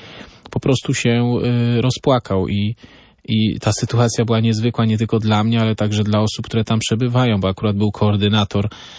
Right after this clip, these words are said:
w, w, w tym miejscu z nami, Kim. Była siostra, która akurat wracała z miasta, więc było to niezwykłe.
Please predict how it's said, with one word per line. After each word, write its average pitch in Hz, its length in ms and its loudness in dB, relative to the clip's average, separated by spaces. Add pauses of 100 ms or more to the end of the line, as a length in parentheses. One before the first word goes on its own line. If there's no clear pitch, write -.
(560)
w, - 240 -12
w, 101 520 0
w - 220 -14
tym 104 200 2
miejscu 104 440 0
z 104 80 -4
nami, 101 560 2
Kim. 107 400 0 (420)
Była 104 320 4
siostra, 110 360 0
która 107 240 0
akurat 101 300 0
wracała 104 440 0
z 104 100 -2
miasta, 107 540 0 (380)
więc 104 200 2
było 113 200 2
to 113 140 -2
niezwykłe. 110 720 0